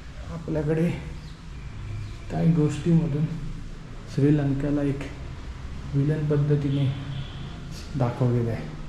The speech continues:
आणि ह्या गोष्टी तुम्हाला ह्या देशात आल्याशिवाय समजणार नाही आहे, समजलं? कारण आपल्या प्रत्येक देशात आपल्याला हे एकच समजतं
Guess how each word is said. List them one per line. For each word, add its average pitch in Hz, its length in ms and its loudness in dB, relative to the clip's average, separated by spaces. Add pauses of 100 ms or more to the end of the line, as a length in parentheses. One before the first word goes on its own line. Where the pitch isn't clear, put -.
(720)
आणि 135 100 -2
ह्या 127 160 2
गोष्टी 143 360 4
तुम्हाला 147 400 6
ह्या 143 120 6
देशात 143 340 2
आल्याशिवाय 139 540 0 (720)
समजणार 135 480 6
नाही 110 320 4
आहे, 110 420 4 (760)
समजलं? - 340 0 (1300)
कारण 135 220 2
आपल्या 147 380 2
प्रत्येक 156 460 2
देशात 165 320 4
आपल्याला 165 300 6
हे 165 140 10
एकच 156 280 0
समजतं 127 380 -2